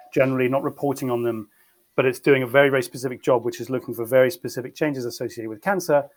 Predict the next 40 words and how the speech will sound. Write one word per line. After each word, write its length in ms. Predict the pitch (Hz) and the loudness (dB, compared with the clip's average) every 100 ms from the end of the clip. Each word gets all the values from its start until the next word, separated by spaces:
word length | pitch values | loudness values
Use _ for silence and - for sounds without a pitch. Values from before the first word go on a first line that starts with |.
| _ _ _ _ _ - | _ _ _ _ _ 2
And 360 | 143 139 139 | 4 4 0
it's 220 | 147 131 - | -6 -8 -4
being 260 | 147 135 | -2 0
used 300 | 139 139 135 | 0 -2 -4
in 60 | 123 | -8
the 60 | |
first 300 | - 175 170 | 2 2 2
instance 340 | 139 - - - | -6 -8 -12 -6
as 220 | 131 120 123 | -6 -4 -6
a 140 | 120 | -6
second 420 | 113 - 143 127 | -4 -6 -4 -6
or 80 | 127 | -6
third 300 | - 139 135 | 0 2 2
line 280 | 131 131 120 | -2 -2 -4
behind 540 | 117 - 143 135 117 - 131 | -6 -6 -6 -6 -8 -10 -6
a 40 | |
radiologist 680 | 127 120 127 117 110 98 - | -6 -4 -4 -6 -8 -14 -10
who's 140 | 120 | -8
already 260 | 117 117 113 | -6 -6 -6
looking 300 | 120 - 113 | -8 -10 -16
at 80 | 113 | -16
the 60 | |
screen. 320 | 110 - 110 | -16 -12 -10
So 220 | - 123 113 _ _ _ _ _ | -6 -8 -8 _ _ _ _ _
this 180 | 151 151 | -6 -2
is 140 | 165 147 | -4 -2
the 80 | |
sort 180 | 151 151 | 0 0
of 60 | 131 | 0
first 540 | - 143 135 - - _ - - - | 2 4 4 -4 -20 _ -20 -20 -4
application 680 | 139 139 123 - 151 151 127 | -4 -2 -8 -2 -2 -2 -6
where 120 | 123 | -4
you've 160 | 120 117 | -6 -4
already 380 | 120 135 151 139 | -4 -2 -4 -4
got 340 | 139 135 - _ | 0 0 0 _
someone 500 | - - 127 120 127 | -12 -8 -6 -6 -6
reading 280 | 123 147 131 | -4 -4 -4
them 120 | 120 | -4
anyway. 460 | 135 165 127 110 113 | 0 0 0 -4 -6
And 340 | 117 117 113 | -8 -8 -8